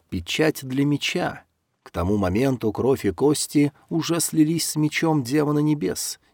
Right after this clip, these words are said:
и новый клинок ничуть не отличался от прежнего. Его Величество лично контролировал процесс.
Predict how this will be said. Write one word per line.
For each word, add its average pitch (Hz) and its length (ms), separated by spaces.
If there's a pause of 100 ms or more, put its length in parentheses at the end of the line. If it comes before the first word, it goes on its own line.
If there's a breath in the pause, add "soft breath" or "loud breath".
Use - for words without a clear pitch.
и 95 60
новый 107 320
клинок 104 580
ничуть 151 580
не 165 100
отличался 156 680
от - 240
прежнего. 85 680 (520)
Его 95 380
Величество 160 800 (100)
лично 156 580
контролировал 131 800
процесс. - 800